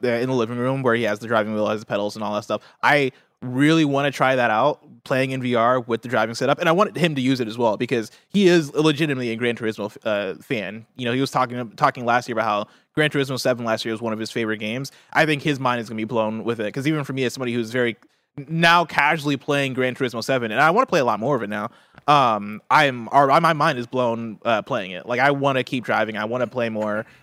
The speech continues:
I wanna actually get invested and, and, and pro-, progress through, 'cause it's really fun. I, ju-, I'm, I, I, like, it's funny, when I play driving games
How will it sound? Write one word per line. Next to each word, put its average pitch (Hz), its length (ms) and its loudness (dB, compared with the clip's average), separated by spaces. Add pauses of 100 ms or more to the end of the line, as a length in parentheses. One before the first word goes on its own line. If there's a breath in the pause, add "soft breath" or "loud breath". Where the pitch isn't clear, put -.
I 127 120 4
wanna 135 180 2
actually 120 300 -4
get 117 260 0
invested 113 600 -2
and, 107 160 -6
and, 104 280 -8
and 110 260 -6
pro-, 139 120 -8 (140)
progress 120 360 -2
through, 110 280 -4
'cause 110 260 -4 (360 soft breath)
it's 147 180 2
really 160 180 4
fun. 139 380 0
I, 135 420 4 (320)
ju-, 170 140 2
I'm, 151 380 2
I, 156 220 6
I, 156 160 4
like, 143 180 0 (220 soft breath)
it's 185 180 4
funny, 196 180 4
when 170 100 4
I 170 80 6
play 175 220 2
driving 139 380 2
games 110 340 -6